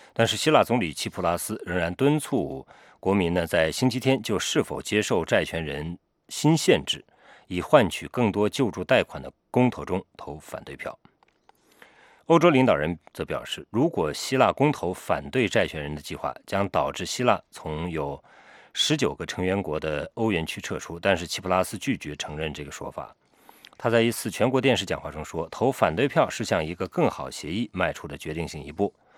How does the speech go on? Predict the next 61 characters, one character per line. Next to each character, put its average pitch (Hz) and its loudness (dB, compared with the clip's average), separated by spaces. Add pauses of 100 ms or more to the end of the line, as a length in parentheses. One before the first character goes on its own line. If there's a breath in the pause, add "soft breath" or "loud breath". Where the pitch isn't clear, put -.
(260 soft breath)
我 85 0
们 95 2
的 110 4
目 120 2
标 127 8
是 - -10
在 82 -2
公 120 0
投 92 -4
后 - -2
直 98 -10
接 95 -2
签 156 2
署 78 -6
这 78 -10
个 71 -14
更 87 -8
好 - -12
的 - -16
协 60 -12
议。 58 -16 (320 soft breath)
他 - -8
说， 98 -4
投 - 0
反 78 0
对 87 -2
票 104 0
并 143 4
不 82 -4
意 80 -6
味 73 -10
着 - -14
和 - -16
欧 78 -8
洲 80 -10
决 - -14
裂。 - -12 (1120 soft breath)
早 98 2
些 101 2
时 95 -4
候， 90 -4
齐 - -6
普 113 0
拉 110 8
斯 110 -2
在 104 4
给 76 -2
欧 101 0
元 101 2
区 110 -4
各 101 0
国 80 -4
财 95 -4
长 85 0
的 67 -12
一 73 -10
封 85 -8
信 85 -6
中 73 -10
表 64 -8
示， - -12